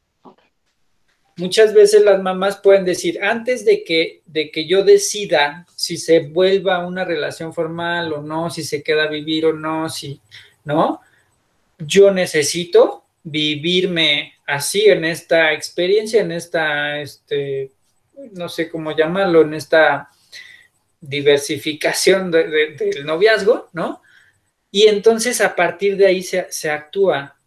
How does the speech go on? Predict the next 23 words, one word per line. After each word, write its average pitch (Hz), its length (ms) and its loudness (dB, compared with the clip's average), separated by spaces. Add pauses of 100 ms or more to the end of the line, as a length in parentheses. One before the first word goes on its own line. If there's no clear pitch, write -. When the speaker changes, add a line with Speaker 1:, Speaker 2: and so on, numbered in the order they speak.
(140)
Speaker 2:
¿no? 156 220 -10
Entonces, 175 680 -6
sí, 196 640 0
sí 185 200 -6
me 190 160 0
parece 185 520 4
que 175 120 -2
las 151 200 0
mujeres 160 440 -2
están 165 260 -10
siendo 156 260 -8
mucho 185 340 -6
más 165 180 -6
inteligentes 156 760 -6 (560)
en 160 100 -2
el 160 120 4
sentido 165 320 6
de, 170 340 6
"¿Para 147 260 4
qué 240 160 -2
quiero 175 240 6
al 139 140 2
hombre? 139 340 -10